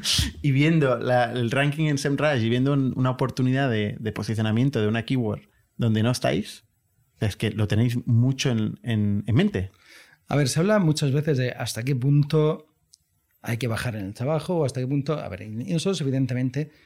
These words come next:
Speaker 2: delegamos y trabajamos con, con el equipo que tenemos, eso es así. Pero yo no veo el hacer ese trabajo como, joder, bajar a las profundidades como si fuese algo místico. Joder, lo hace tu equipo todos los días, ¿vale? Tú también puedes hacer.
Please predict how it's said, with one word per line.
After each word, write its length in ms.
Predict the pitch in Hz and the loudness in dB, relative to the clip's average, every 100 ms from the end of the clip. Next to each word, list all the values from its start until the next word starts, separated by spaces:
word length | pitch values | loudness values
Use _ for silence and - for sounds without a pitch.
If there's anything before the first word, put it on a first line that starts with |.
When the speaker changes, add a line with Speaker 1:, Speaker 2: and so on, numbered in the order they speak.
| _ _ | _ _
Speaker 2:
delegamos 680 | - 104 92 98 139 175 - | -6 -4 -4 0 2 2 0
y 40 | |
trabajamos 480 | - 85 85 104 123 | -6 -8 -6 -6 -6
con, 280 | - 98 - | -8 -10 -12
con 160 | - - | -16 -16
el 60 | 92 | -14
equipo 220 | - - | -16 -16
que 80 | - | -6
tenemos, 500 | 131 147 101 - _ | -4 -2 -4 -12 _
eso 160 | - - | -18 -12
es 40 | |
así. 240 | 98 135 - - - _ - | -8 -8 -8 -16 -20 _ -4
Pero 200 | - 147 233 | 2 2 2
yo 160 | 143 156 | 0 2
no 120 | 254 | 2
veo 200 | 208 135 | 2 2
el 80 | 123 | 0
hacer 180 | 113 127 | -2 -4
ese 140 | - 123 | -6 -4
trabajo 380 | 120 120 123 | -4 -4 -4
como, 440 | 117 120 107 98 - _ _ | -2 0 0 -4 -8 _ _
joder, 280 | _ 107 113 - | _ -10 -10 -6
bajar 480 | 110 113 110 156 | -4 -4 -2 0
a 60 | 151 | 0
las 180 | 143 - | 0 -2
profundidades 800 | - 147 147 156 139 135 143 - | -4 -4 0 4 4 4 0 -2
como 140 | 110 | -4
si 120 | - | -6
fuese 260 | 113 131 120 | -4 -4 -2
algo 200 | 131 127 | -2 0
místico. 480 | 131 131 - 127 139 - - | 0 0 -2 -2 -2 -6 -10
Joder, 280 | - 107 123 | -8 -4 -4
lo 80 | 104 | -4
hace 100 | 110 | -4
tu 100 | 120 | -4
equipo 300 | 127 143 - | -2 -2 -2
todos 320 | 123 92 107 | -4 -4 -4
los 160 | 104 | -6
días, 340 | 120 170 - - - _ - | -4 -6 -6 -14 -18 _ -6
¿vale? 240 | - 117 | -4 -2
Tú 80 | 147 | -2
también 220 | 110 101 | -4 -6
puedes 240 | 101 104 104 | -10 -10 -10
hacer. 400 | 98 117 107 | -10 -8 -10